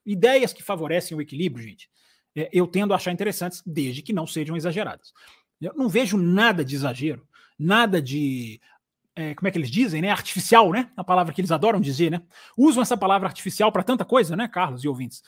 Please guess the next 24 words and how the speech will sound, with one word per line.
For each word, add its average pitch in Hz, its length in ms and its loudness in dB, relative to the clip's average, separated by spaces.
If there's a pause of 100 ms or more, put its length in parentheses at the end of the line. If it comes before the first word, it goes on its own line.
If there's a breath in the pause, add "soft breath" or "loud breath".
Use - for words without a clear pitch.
(420 loud breath)
Usam 262 240 6
essa 233 120 0
palavra 185 300 4
artificial 196 380 -2
pra 185 120 -2
tanta 226 200 -2
coisa, 233 200 0
nunca 427 200 2
usam 277 200 4
pro 240 100 -4
D 226 60 0
R 175 160 -2
S, 175 200 -8
né? 208 80 -16 (100)
Quase 277 240 2
nunca 302 220 0
usam 202 220 2
pro 165 100 -4
D 165 80 -2
R 143 180 -4
S, - 160 -12
poucos 370 320 -2
usam, 196 240 -4
né? 226 60 -10